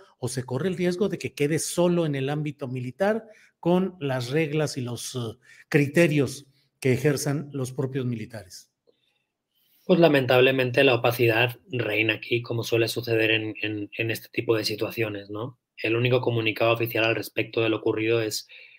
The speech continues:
Speaker 2: el, la tarjeta informativa, el comunicado que divulgó sedena hace dos semanas, que tú mencionabas antes, Julio,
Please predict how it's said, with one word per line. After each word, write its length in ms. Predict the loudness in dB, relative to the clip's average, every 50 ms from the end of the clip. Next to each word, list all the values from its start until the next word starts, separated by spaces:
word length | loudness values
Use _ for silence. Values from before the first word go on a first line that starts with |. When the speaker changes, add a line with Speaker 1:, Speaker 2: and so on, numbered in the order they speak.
| _ _ _ _ _ _ _
Speaker 2:
el, 540 | 4 6 6 6 6 4 2 0 0 -2 -2 -2
la 140 | -4 -2
tarjeta 340 | -2 -4 -2 -2 -2 -2 -2
informativa, 580 | -4 -6 -4 -6 -6 -6 -6 0 4 4 4 4
el 80 | 2
comunicado 520 | 0 -4 -6 -6 -6 -6 -2 0 0 0 2
que 80 | 2
divulgó 380 | 0 0 0 -2 -2 -2 -4 -4
sedena 340 | -2 -2 -2 0 0 -2 -4
hace 180 | -6 -6 -6
dos 160 | -4 -2 -2 -4
semanas, 480 | -4 -4 -4 -4 -2 -4 -4 -6 -6
que 100 | -10 -12 -8
tú 100 | -6 -6
mencionabas 560 | -6 -4 -6 -6 -6 -4 -6 -6 -8 -8 -8
antes, 260 | -8 -8 -8 -10 -10
Julio, 380 | -6 -2 -2 -2 -2 -2 -6